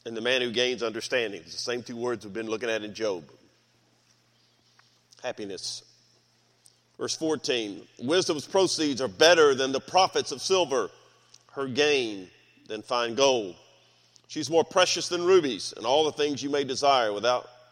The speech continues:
compare, cannot compare with her." True wealth is wisdom. Happiness, wealth.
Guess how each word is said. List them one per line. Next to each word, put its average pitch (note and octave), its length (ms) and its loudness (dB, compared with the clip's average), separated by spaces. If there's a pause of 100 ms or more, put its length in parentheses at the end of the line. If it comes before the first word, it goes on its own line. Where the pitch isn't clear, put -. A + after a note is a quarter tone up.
(200)
compare, A2 480 -8 (320)
cannot C3 340 -6
compare G2+ 560 -6
with F#2+ 380 -8 (580)
her." A#2 280 -2 (800)
True D3 260 -6
wealth G#2+ 480 -4 (720)
is - 80 -20
wisdom. G#2+ 380 -10
Happiness, G2 600 -10 (420)
wealth. G#2+ 460 -2